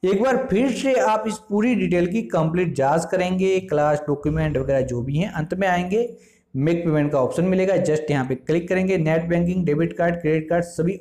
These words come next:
ऑप्शन आपको मिल जाएंगे। तो दोस्तों ऑनलाइन जो भी पेमेंट ऑप्शन आपके पास अवेलेबल है उस प्रोसेस को कंप्लीट करके आप पेमेंट कर लेंगे। तो इस प्रकार से हो सकता है अलग-अलग लोगों के पास अलग-अलग पेमेंट ऑप्शन अवेलेबल हैं,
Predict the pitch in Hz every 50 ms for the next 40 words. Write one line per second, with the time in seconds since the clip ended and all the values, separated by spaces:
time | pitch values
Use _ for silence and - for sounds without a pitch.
0 | - - - - - 156 147 131 123 - - 131 131 131 131 147 143 151 165 170
1 | 180 190 190 190 190 - - - - - _ _ - 254 247 233 247 240 240 240
2 | 220 214 185 180 185 190 208 220 214 175 165 175 180 185 214 196 - 180 165 170
3 | 175 175 185 165 147 - - 180 175 151 139 - 160 147 151 147 143 - - 143
4 | 135 143 160 165 180 185 208 214 208 - 233 226 220 - - 190 180 175 180 190
5 | 185 185 - 202 196 - 170 160 165 165 214 233 233 - - 160 - - 185 190
6 | 214 - - 202 170 156 147 139 131 - 127 117 113 110 113 113 139 175 - 247
7 | 233 - - 240 - - 220 214 214 202 208 226 226 214 - - 214 190 185 185
8 | 190 190 196 190 180 165 156 156 156 170 170 170 214 214 - - - 170 170 180
9 | 190 180 180 - - 156 151 151 151 - - 127 120 - - - 120 117 120 120
10 | 123 143 151 180 277 - -